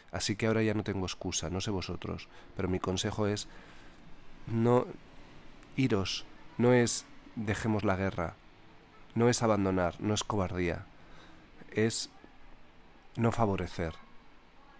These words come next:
la guerra que se viene encima, porque yo lo veo así.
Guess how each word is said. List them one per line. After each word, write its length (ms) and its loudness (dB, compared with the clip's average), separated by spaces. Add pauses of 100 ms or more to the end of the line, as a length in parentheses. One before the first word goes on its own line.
(600)
la 140 -2
guerra 260 -2
que 120 -8
se 100 -4
viene 200 -2
encima, 360 -4 (1300)
porque 260 2
yo 160 2
lo 120 2
veo 160 0
así. 200 -6